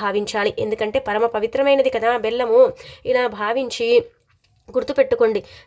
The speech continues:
జనాలు అధికంగా తిరగని ప్రదేశం, అలానే కాకుండా కొంచెం తొక్కని ప్రదేశాలు ఉంటాయి కదా, అలాంటి ప్రదేశాల దగ్గర ఏంటంటే మనం వెళ్ళి అక్కడ చక్కగా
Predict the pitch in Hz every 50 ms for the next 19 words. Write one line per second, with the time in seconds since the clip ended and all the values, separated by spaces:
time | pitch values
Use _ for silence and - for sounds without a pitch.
0 | - 202 220 247 262 285 302 302 294 262 233 240 240 247 254 262 254 254 233 214
1 | 208 220 226 220 202 190 196 196 202 - - 196 180 - - - _ - - 220
2 | 226 240 247 262 269 262 262 226 226 240 247 247 - 233 220 233 233 226 214 -
3 | 233 233 233 220 214 208 214 208 - 220 208 208 208 196 214 202 196 - 196 214
4 | 226 214 175 175 - - - - _ - 214 220 214 233 262 285 269 277 - 226
5 | 220 220 220 220 - 233 220 220 208 202 185 185 208 202 202 196 190 208 202 208
6 | 202 202 220 262 294 277 233 214 214 202 196 208 220 214 214 220 233 - - -
7 | 175 - - 208 202 202 208 208 208 - 208 - 190 185 220